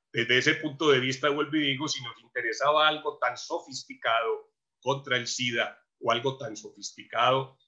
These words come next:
contra los infartos, no es de dejar a un lado que surja alguien en la red que tiene un tema totalmente distinto, pero muy pertinente a lo que se está haciendo.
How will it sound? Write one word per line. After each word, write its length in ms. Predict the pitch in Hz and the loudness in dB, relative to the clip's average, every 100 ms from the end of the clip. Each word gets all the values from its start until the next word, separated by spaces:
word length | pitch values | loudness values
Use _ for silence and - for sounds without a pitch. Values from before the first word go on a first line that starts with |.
| _ | _
contra 280 | 123 107 107 | -10 -4 -2
los 220 | 117 135 | -2 -4
infartos, 640 | 131 127 117 - 123 - _ _ _ _ | -2 2 0 0 -14 -16 _ _ _ _
no 280 | - 120 120 | -4 0 4
es 200 | 123 123 | 4 4
de 120 | 131 | 2
dejar 280 | 113 104 110 | 2 2 2
a 60 | 127 | 2
un 140 | 135 | 2
lado 440 | 123 110 120 - _ _ | 2 2 0 -6 _ _
que 140 | - 104 | -10 -8
surja 360 | 123 131 131 | -6 0 2
alguien 280 | 120 123 120 | 2 0 -2
en 100 | 131 | 2
la 120 | 131 | 2
red 400 | 127 117 123 - _ _ | 2 -2 -2 -6 _ _
que 100 | 113 | -8
tiene 380 | - 107 107 120 127 | -4 -4 -2 -2 -4
un 160 | 120 | -8
tema 340 | 120 110 123 - | -2 -2 -2 -6
totalmente 580 | 101 101 101 110 110 120 | -8 -8 -6 -8 -8 -10
distinto, 540 | 131 127 117 110 113 | -10 -10 -12 -12 -10
pero 220 | 101 95 | -10 -10
muy 100 | 98 - | -14 -10
pertinente 720 | 117 - 117 101 101 - _ _ _ - | -10 -8 -6 -6 -6 -20 _ _ _ -6
a 80 | |
lo 160 | 104 - | -4 -4
que 80 | 101 | -8
se 120 | 90 | -10
está 180 | - 92 | -10 -8
haciendo. 420 | - 85 76 | -8 -12 -18